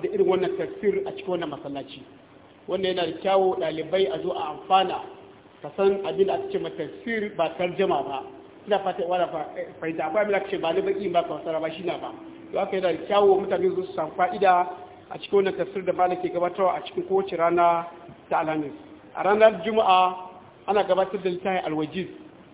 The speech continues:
shi kuma da barace. Shi tafsir ana gabatar da shi magariba zuwa isha'i, kowace Alhamis. Al-Wajiz kowace ranar Juma'a, wato daga bakin karfe hudu da rabi zuwa, eh, biyar da rabi, haka wani lokaci zuwa shida, ya danganta da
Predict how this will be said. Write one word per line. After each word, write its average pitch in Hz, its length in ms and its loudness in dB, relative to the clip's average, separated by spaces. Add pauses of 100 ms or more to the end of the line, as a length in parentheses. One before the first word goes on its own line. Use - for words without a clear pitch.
(320)
shi 196 160 -10
kuma 190 420 6
da 165 80 -2
barace. 147 300 -6
Shi 233 180 -6
tafsir 214 320 0
ana 196 160 0
gabatar 185 300 -2
da 175 80 -8
shi 180 380 -8 (420)
magariba 175 420 2
zuwa 165 180 0
isha'i, 156 440 -4 (720)
kowace 196 400 6
Alhamis. 156 300 -2 (520)
Al-Wajiz 165 520 -2 (200)
kowace 202 360 4
ranar 190 280 2
Juma'a, 180 640 4 (380)
wato 160 240 -4
daga 165 220 -2
bakin 160 300 -2
karfe 202 300 4
hudu 196 220 0
da 180 100 2
rabi 180 440 0 (540)
zuwa, 165 400 4 (380)
eh, 165 280 0
biyar 180 160 0
da 170 100 2
rabi, 165 200 -4
haka 175 280 0
wani 175 180 0
lokaci 180 320 -2
zuwa 170 140 -2
shida, 180 200 -4
ya 180 100 4
danganta 180 320 -4
da 151 340 -6